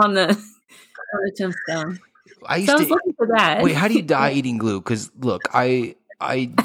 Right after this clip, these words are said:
Speaker 2: <laughs> I grew up in the eighties, and this was a time where it was a very normal thing in kindergarten through, like, I don't know, third grade to eat glue, right? Like, we used to eat fucking glue all the time.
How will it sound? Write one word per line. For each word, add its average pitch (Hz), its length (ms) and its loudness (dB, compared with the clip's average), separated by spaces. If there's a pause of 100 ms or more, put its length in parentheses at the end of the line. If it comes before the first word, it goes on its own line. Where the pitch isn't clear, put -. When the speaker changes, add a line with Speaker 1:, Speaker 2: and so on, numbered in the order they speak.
(300)
Speaker 2:
<laughs> - 1040 -4
I 127 120 -2
grew 156 260 0
up 143 120 -2
in 135 80 -2
the 247 140 4
eighties, 95 500 -6
and 107 220 -6
this 110 140 -6
was 127 140 0
a 117 60 0
time 98 500 -4
where 95 160 -2
it 87 60 -10
was 92 180 -8
a 98 80 -4
very 110 360 4
normal 107 480 4
thing 90 680 -2
in 90 460 -4 (380)
kindergarten 92 920 2
through, 87 220 -2
like, 85 280 -2
I 50 120 -4
don't - 140 -4
know, - 280 -10 (600)
third 101 280 0
grade 85 360 0
to - 140 -8
eat 185 140 0
glue, 160 440 4 (320)
right? 117 280 0 (180)
Like, 104 160 -10
we 131 60 -2
used 160 140 -2
to - 60 -8
eat 113 120 -8
fucking 113 260 -4
glue 113 160 0
all 117 120 2
the 107 40 -2
time. - 180 -4